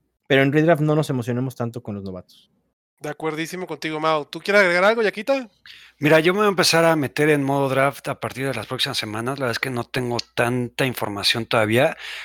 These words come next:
Speaker 3: Los que ubico bien y me gustan, ya los acaba de decir Mau, sobre todo Najee Harris y, y Travis Etienne. A mí Najee Harris lo que vi me gusta mucho y me emociona.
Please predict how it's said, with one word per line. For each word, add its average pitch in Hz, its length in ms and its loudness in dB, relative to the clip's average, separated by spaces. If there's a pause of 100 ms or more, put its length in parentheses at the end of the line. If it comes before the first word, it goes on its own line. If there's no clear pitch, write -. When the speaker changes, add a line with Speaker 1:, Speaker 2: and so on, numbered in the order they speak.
(100)
Speaker 3:
Los 117 260 4
que - 160 0
ubico 131 600 2
bien 139 460 4
y 113 100 -6
me 110 100 -4
gustan, 135 500 -4
ya 117 120 -4
los 113 200 -4
acaba 113 340 -4
de - 40 -4
decir 107 200 -6
Mau, 123 180 -2
sobre 123 140 -8
todo 117 120 -2
Najee 104 300 -6
Harris 107 300 -4
y, 98 200 -12
y 110 60 -12
Travis 110 320 -4
Etienne. 123 320 -2 (500)
A 131 120 -2
mí 185 100 8
Najee 208 260 4 (140)
Harris 175 240 4
lo 127 180 2
que 120 220 0
vi 131 540 0 (160)
me 113 240 -2
gusta 147 460 0
mucho 139 520 4
y 117 100 -4
me 110 120 0
emociona. 127 680 2